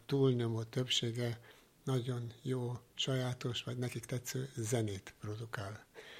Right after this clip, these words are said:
Mit tudom én, megnéztük a Jobbianai Rádió nagyon helyes kis, ö,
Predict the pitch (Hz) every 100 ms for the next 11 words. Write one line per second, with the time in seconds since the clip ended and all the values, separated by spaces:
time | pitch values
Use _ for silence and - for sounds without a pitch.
0 | - - - - - - _ _ 120 113
1 | 131 127 131 131 135 135 135 131 - 135
2 | 131 131 127 131 127 135 135 131 135 131
3 | 123 123 127 120 123 92 131 117 - -
4 | 117 - - -